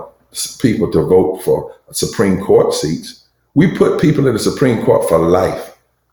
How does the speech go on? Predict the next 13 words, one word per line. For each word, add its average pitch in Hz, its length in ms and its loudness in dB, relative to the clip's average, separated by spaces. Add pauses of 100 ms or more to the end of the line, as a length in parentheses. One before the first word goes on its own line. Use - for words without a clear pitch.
(100)
on 87 120 -2
fifty-one 90 600 -2
votes, 90 300 0
but 80 120 0
we 104 120 2
won't 107 300 2
save 110 500 -2
the 82 80 -2
democracy 80 640 -2
with - 200 -2
fifty-one - 460 -2
votes. - 460 -4 (1400)
Hmm. 113 380 0